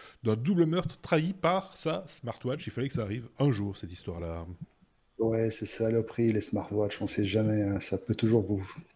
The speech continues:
Speaker 2: trahir
Speaker 1: Oui,
Speaker 2: et
Speaker 1: c'est ça,
Speaker 2: voilà,
Speaker 1: c'est
Speaker 2: la
Speaker 1: trahison.
Speaker 2: preuve qu'on vous dit que c'est saloperie enregistre tout ce que vous faites à votre insu.
Speaker 1: <laughs> Trahison.
Speaker 2: À l'insu de votre, euh, totalement, voilà.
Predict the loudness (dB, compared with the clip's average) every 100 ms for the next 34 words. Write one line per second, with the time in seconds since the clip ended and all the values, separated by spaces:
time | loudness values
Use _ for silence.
0 | -4 0 2 2 4 4 4 4 4 4
1 | 2 -2 0 4 6 6 6 10 10 10
2 | 6 6 6 6 6 4 6 6 8 6
3 | 6 6 6 6 2 0 -4 -10 0 2
4 | 4 4 4 4 2 2 0 2 4 2
5 | 0 -8 0 2 6 6 6 4 4 2
6 | 2 -4 2 2 2 -2 -2 2 6 6
7 | 6 4 0 2 4 6